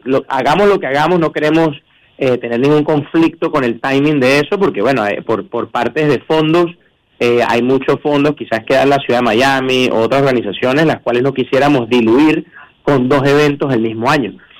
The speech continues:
Entonces quisiéramos tomar ese tipo de, de apoyo financiero de la ciudad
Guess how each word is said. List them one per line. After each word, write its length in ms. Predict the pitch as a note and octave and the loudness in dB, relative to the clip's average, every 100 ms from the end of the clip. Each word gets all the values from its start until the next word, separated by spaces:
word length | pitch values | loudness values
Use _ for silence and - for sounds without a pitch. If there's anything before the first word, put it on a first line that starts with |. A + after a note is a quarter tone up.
| _ _ | _ _
Entonces 520 | B2 A#2+ A#2+ A#2 D#3 D#3+ | -6 -2 -2 0 -2 -4
quisiéramos 540 | D3 - C#3 D#3+ - | -6 0 2 2 -2
tomar 300 | A#2+ B2 B2+ | -4 -2 -2
ese 160 | B2 D3 | -2 -4
tipo 340 | D3 D#3 D#3+ | -4 0 2
de, 160 | C#3+ A#2 | 4 2
de 80 | |
apoyo 460 | A2+ - D3+ D3 D#3+ | 0 0 0 2 0
financiero 640 | D3+ B2+ A2+ - C#3 D3+ | -4 -4 -4 -2 0 2
de 100 | D#3+ | 2
la 160 | C3+ G#2+ - | 2 0 -2
ciudad 460 | A2+ C#3+ D3+ G3+ | 0 2 0 -2